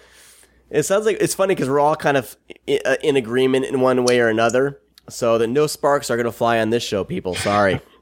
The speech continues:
<laughs> Which is good. I mean, it's just we're getting this conversation out, and, uh, then people can comment, like,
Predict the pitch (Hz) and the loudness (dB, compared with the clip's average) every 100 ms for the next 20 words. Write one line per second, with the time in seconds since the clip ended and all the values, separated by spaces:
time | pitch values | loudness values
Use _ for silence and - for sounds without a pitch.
0 | _ - - - - - - - - - | _ -12 -8 -8 -8 -12 -14 -18 -20 -8
1 | 147 143 156 123 147 117 120 123 120 131 | -2 0 0 2 2 4 4 2 2 -2
2 | 131 123 90 123 123 113 123 127 123 - | -2 -6 -2 2 2 2 2 4 2 0
3 | 117 110 110 101 101 98 98 101 - _ | -4 -2 -4 -4 -2 -2 0 -2 -6 _
4 | _ _ _ - 92 90 90 92 90 101 | _ _ _ -8 -4 -2 -2 0 0 -2
5 | 143 131 127 110 107 98 107 98 95 92 | 0 0 0 -2 -4 -4 -2 -2 0 -4
6 | - - 92 95 - | -6 -10 -6 -6 -6